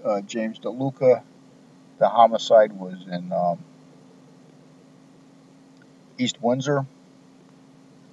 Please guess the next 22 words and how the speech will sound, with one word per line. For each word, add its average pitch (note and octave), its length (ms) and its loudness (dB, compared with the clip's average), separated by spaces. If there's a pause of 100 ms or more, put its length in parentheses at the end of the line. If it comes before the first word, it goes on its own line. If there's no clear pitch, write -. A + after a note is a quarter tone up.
(1300)
And, F2+ 280 -6
um, F#2 300 2 (2250)
like G#2 160 -4
I G#2 100 0
always G#2+ 220 -2
say, A#2+ 220 4
if A2+ 80 -4
you G#2+ 60 -10
got G#2+ 140 8
any G#2 120 -6
questions, G#2+ 440 2
comments, G#2 480 4
you - 60 -14
can F#2 100 -10
hit G#2+ 160 -10
me G#2+ 100 -6
on G2 120 -2
Twitter, G#2+ 500 0
LinkedIn. G2+ 480 -4 (1400)
Uh, F#2 220 -6
my, G2 320 2 (400)
my G2+ 160 0